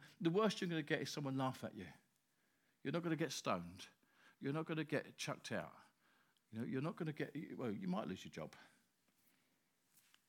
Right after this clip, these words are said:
You might not get the promotion that you wanted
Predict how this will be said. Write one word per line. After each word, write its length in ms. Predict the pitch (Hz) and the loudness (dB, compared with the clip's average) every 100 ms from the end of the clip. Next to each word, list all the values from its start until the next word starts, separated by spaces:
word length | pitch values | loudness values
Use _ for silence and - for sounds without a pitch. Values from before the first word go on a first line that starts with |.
| _ _ - _ _ - _ _ _ _ _ _ _ _ _ _ _ _ _ _ _ _ - | _ _ -20 _ _ -20 _ _ _ _ _ _ _ _ _ _ _ _ _ _ _ _ 2
You 80 | |
might 180 | 123 165 | 4 4
not 100 | 139 | 2
get 120 | 151 | -2
the 60 | - | -2
promotion 560 | 139 143 160 - 101 90 - | 0 2 2 2 0 -2 -10
that 140 | - - | -10 -4
you 120 | 107 | -2
wanted 380 | 101 95 - | -2 -4 -6